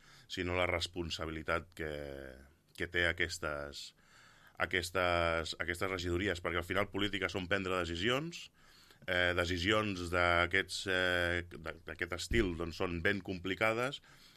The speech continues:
i, sobretot, també, com a l'hora de pressupost, al final,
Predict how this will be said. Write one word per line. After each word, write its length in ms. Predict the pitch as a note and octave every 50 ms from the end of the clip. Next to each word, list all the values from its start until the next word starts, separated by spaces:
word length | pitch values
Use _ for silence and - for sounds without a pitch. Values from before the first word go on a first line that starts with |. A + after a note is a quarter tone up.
| - _ -
i, 100 | F2 E2+
sobretot, 320 | F2 E2 D#2+ D2 D2+ E2 F2
també, 300 | - E2 D2+ D2+ F#2+ G2+
com 240 | - - D2 C#2+ D2+ -
a 80 | C#2+ C#2
l'hora 380 | C#2+ D2 C2+ C#2 D2 D#2 E2+ E2+
de 80 | E2
pressupost, 400 | F2 E2 F2 D#2+ D2+ F2 F#2 F2+ F2+
al 80 | F2
final, 320 | - E2+ E2 F2+ F#2+ G#2